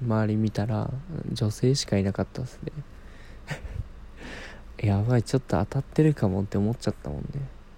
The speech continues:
まあ、でもよくよく見たら、その、五人いた、まあ、俺外すと四人か。四人中、三人が、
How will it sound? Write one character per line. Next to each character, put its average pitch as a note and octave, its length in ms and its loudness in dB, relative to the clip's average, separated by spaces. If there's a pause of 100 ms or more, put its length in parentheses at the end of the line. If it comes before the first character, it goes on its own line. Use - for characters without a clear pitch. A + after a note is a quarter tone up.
(1800)
ま A#2+ 100 4
あ、 A2+ 40 6
で A2 80 0
も G#2 100 2
よ A2+ 160 2
く - 140 0
よ F#3+ 120 6
く G3 140 4
見 F#3+ 160 6
た G#2+ 160 4
ら、 G#2+ 320 2
そ - 220 -12
の、 G2+ 360 0 (240)
五 A#2 200 2
人 C#3+ 420 4
い C#3 80 2
た、 A#2 380 4 (1080)
ま G#2 80 2
あ、 G#2+ 40 2
俺 A#2+ 360 4
外 C3 340 4
す C3 80 -8
と - 80 0
四 G#2 180 6
人 G#2+ 180 4
か。 - 160 -4 (440)
四 B2+ 180 4
人 D3+ 260 4 (100)
中、 C#3 480 4 (640)
三 E3 480 0
人 D#3 560 0 (240)
が、 G2+ 340 2